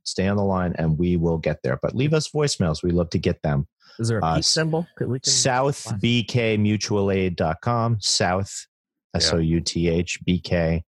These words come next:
Speaker 2: There you go.
Speaker 1: Mutual Aid, M U T U A L A I D dot com. South Brooklyn Mutual Aid dot com.
Speaker 2: You can find, uh,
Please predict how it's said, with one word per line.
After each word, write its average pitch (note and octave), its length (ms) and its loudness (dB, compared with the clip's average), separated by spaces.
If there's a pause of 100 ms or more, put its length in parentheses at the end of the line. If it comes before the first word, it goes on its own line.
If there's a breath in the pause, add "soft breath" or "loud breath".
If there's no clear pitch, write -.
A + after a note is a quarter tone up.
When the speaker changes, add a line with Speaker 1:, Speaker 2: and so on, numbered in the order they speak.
(120)
Speaker 2:
There F#2+ 100 0
you F2+ 40 -2
go. F2+ 240 -2
Speaker 1:
Mutual G2 540 0
Aid, D2 240 -2
M D#2+ 240 2
U D#2+ 220 2
T - 240 -2
U D2+ 480 2
A D2 220 2
L D2 460 0
A E2+ 180 2
I D#2 200 0
D D2+ 360 0 (200)
dot F2 180 0
com. D#2+ 340 -2
South F#2 340 -2
Brooklyn E2 480 0 (720)
Mutual D#2+ 400 0
Aid C#2+ 140 0
dot C2+ 200 -2
com. C#2+ 260 -2 (340)
Speaker 2:
You B2 80 -2
can A#2+ 80 0
find, A#2+ 340 0
uh, A2+ 260 0